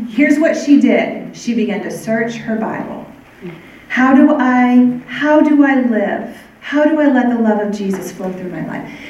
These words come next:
She didn't just say, "Okay, well, do it for me." She began to seek him. She said, "Jesus, how can you open your," and then you can read one of her books out there, and it just has all of her scriptures.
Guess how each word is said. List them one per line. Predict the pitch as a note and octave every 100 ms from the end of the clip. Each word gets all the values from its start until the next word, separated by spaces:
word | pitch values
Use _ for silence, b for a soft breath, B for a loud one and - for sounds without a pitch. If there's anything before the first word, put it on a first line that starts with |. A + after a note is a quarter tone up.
| B
She | -
didn't | F4 A#4
just | B3+ C#4+
say, | - A3 C4
"Okay, | C4 A3+
well, | A3 A3
do | B3
it | G#3+ -
for | - E3+
me." | D#3+ D#3+ - B B B
She | - F#4
began | G4+ G4+ G4+ D#4+
to | C#4+
seek | - - C#4+ C#4 - -
him. | C#4+ D4 - C#4+ - - - b b b b
She | - D#4
said, | E4+ C4+
"Jesus, | D4+ D#4+ D#4+ E4 D#4+ - B B
how | - F4
can | E4 D#4+
you | D#4 -
open | - F#4+ F4+
your," | E4 B3+
and | C4
then | C4 A#3 A3+
you | F4+
can | - F4+ C#4+
read | D4 C#4
one | C4 C4+
of | C4
her | C4+
books | C4 C4
out | B3+ A#3
there, | A#3 G#3+
and | B3
it | B3
just | D#4+ D4+
has | C#4+ C4 -
all | A#3+ C#4+ D#4+ E4
of | E4+
her | C#4+ C4+
scriptures. | C#4+ - C4 B3 A#3+ - -